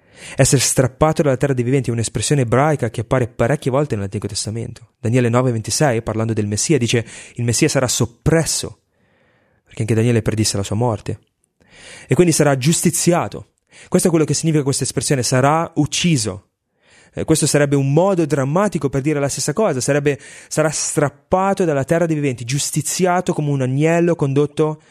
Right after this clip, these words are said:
al mattatoio". Tra l'altro Geremia undici diciannove usa la stessa espressione riferendosi a se stesso.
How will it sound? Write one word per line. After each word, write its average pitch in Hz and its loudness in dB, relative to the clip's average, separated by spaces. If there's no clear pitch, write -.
al 127 -2
mattatoio". 117 -2
Tra 147 2
l'altro 147 2
Geremia 139 2
undici 151 0
diciannove 131 0
usa 123 0
la 117 -2
stessa 170 -2
espressione 147 -2
riferendosi 120 -2
a - -4
se 107 -8
stesso. 117 -4